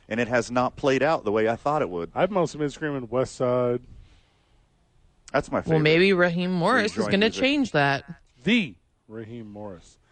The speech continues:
Speaker 2: The, to me, if you're Chicago, you trade away your quarterback, get some stock, go get, immediately, go get Baker Mayfield, become a championship contender. It's that easy.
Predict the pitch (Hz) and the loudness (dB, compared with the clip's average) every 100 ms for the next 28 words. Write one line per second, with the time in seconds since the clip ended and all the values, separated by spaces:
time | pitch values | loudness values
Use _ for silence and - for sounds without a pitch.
0 | _ _ 175 190 190 180 190 269 311 175 | _ _ 4 4 2 -4 -2 -2 0 -4
1 | 147 - _ _ _ - 147 175 160 165 | -8 -16 _ _ _ -12 -6 -2 -2 -4
2 | - 175 170 139 131 131 156 170 170 160 | 0 2 2 2 -2 -4 -4 -2 0 0
3 | 139 - 120 117 117 113 _ _ _ _ | -2 -4 -4 0 0 -2 _ _ _ _
4 | 160 - 170 139 127 113 110 - _ _ | -4 -2 -6 -4 -2 0 -2 -10 _ _
5 | _ - 165 196 170 151 160 196 - _ | _ 2 4 2 0 2 4 2 -4 _
6 | _ - - _ _ _ _ _ _ 135 | _ -20 -20 _ _ _ _ _ _ -6
7 | 143 151 208 214 135 120 127 123 - _ | -4 0 4 4 4 0 -4 -6 -16 _
8 | _ _ _ _ _ _ _ _ _ - | _ _ _ _ _ _ _ _ _ 2
9 | 160 165 131 135 170 214 _ _ - - | 2 2 -2 0 0 0 _ _ -20 -6
10 | - 165 175 165 160 156 196 202 - - | -2 0 0 -2 -2 2 2 2 -2 -16
11 | - 135 160 143 143 131 131 - 120 117 | -12 -8 -6 -4 -4 -4 -8 -8 -10 -12
12 | 104 104 101 _ _ _ _ _ _ _ | -16 -16 -18 _ _ _ _ _ _ _
13 | 143 139 147 110 98 101 | -4 2 2 2 -4 -10